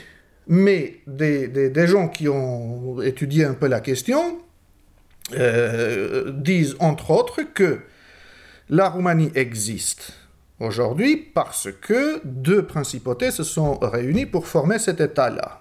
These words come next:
Très bien. Or, ces deux principautés-là n'ont pu exister en tant que principautés relativement autonomes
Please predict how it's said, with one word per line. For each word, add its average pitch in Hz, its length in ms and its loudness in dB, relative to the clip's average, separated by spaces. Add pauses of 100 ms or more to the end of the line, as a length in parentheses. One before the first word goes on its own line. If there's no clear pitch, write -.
Très 165 360 0
bien. 113 240 -6 (760)
Or, 175 480 2 (280)
ces - 600 0
deux 175 280 0
principautés-là 160 1080 0
n'ont 202 380 4
pu - 500 0 (320)
exister 165 840 2
en 151 140 0
tant 165 260 2
que 147 120 -6
principautés 165 960 0 (320)
relativement 156 720 2
autonomes 170 580 2